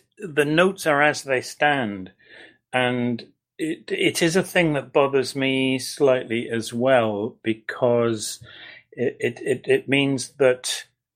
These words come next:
if that link ever, ever deteriorates or goes away, then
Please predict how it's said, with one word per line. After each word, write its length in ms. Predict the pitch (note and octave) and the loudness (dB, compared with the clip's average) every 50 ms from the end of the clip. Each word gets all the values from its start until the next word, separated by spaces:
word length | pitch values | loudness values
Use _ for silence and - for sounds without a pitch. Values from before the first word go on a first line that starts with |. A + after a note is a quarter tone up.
| _ _ _ _ _ _ _ _ _ - | _ _ _ _ _ _ _ _ _ -2
if 200 | C#3+ C3 B2 - | -2 0 0 2
that 200 | D#3+ C3+ C3 - | 2 2 2 2
link 260 | C3+ C#3+ D3 C#3 - - | 2 0 0 0 -2 -4
ever, 580 | - C#3 C#3 C3 A#2+ C3 B2 B2 B2 A#2 - - - _ _ - _ _ - | -2 0 0 2 4 4 4 4 4 2 0 -6 -14 _ _ -20 _ _ -4
ever 220 | C3+ C3 A#2+ B2+ A#2+ | -4 -4 -2 -2 -4
deteriorates 920 | A2+ B2 B2 A#2+ - D3+ C#3+ C3 B2 A2 G#2+ G2+ G2+ F#2+ G2+ A2+ - - | -4 -4 -4 0 4 4 4 4 4 2 0 0 0 -2 -4 -4 -6 -8
or 140 | - A2+ A2 | -8 -8 -4
goes 300 | G2+ B2+ B2+ B2 A#2+ G#2+ | 0 2 2 2 2 2
away, 520 | A2+ A2 A#2 C3 B2+ A2+ F#2 F2 F2+ F2+ F#2+ | 0 0 2 2 2 2 0 -2 -4 -8 -6
then 400 | - A#2+ A2+ A2 A2 G#2+ G#2 G#2 | -4 -2 -2 0 0 0 -2 -4